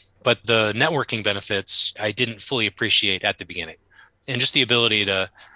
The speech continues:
meet new people. I do everything totally remote. It's not, there are a lot of podcasters out there that will only do episodes live where they're sitting across the table from someone,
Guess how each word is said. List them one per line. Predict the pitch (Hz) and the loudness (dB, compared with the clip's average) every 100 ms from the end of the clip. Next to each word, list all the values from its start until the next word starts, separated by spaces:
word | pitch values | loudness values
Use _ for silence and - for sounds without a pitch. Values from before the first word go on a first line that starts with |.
| - _ | -20 _
meet | 127 131 | -6 -2
new | 127 123 | -2 0
people. | 123 113 123 123 120 | 0 0 2 0 2
I | |
do | 135 127 | 2 2
everything | 127 123 120 117 - | 2 0 -2 -4 -6
totally | - 135 131 | 0 2 4
remote. | 113 110 127 147 - | 2 2 2 2 0
It's | 113 107 - | -6 0 0
not, | 123 127 127 120 127 117 | 2 0 0 -4 -12 -8
there | 113 113 | -4 2
are | 127 | 4
a | |
lot | 135 131 | 4 2
of | |
podcasters | - 127 - 123 120 120 | 4 2 2 2 2 2
out | 113 117 | 0 0
there | - 113 | 0 -2
that | 107 110 | -2 -4
will | 104 107 104 | -4 -6 -4
only | 110 131 123 | -2 0 0
do | 110 113 | 0 0
episodes | 110 - 113 120 113 107 101 | -2 2 2 2 0 -2 -2
live | 92 101 110 120 | 0 2 2 0
where | 117 104 | -4 -4
they're | 101 | -2
sitting | 120 110 | -2 -2
across | 104 - 107 - | -6 -4 -2 -2
the | |
table | - 113 123 | -4 -6 -6
from | 123 131 | -6 0
someone, | - 139 147 160 | 2 2 0 0